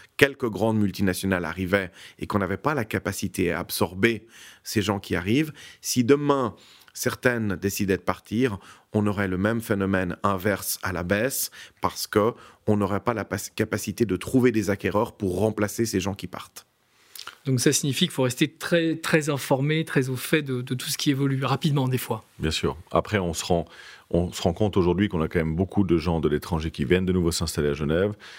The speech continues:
Speaker 3: euh, ce qui est plutôt une bonne nouvelle, que ce soit de Londres, de Paris, enfin, disons,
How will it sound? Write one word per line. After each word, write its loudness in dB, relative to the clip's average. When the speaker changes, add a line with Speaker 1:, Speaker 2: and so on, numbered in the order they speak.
Speaker 3:
euh, 0
ce -4
qui -2
est -2
plutôt -2
une -2
bonne 2
nouvelle, 2
que -6
ce -6
soit -2
de 0
Londres, -2
de 2
Paris, -4
enfin, -6
disons, -8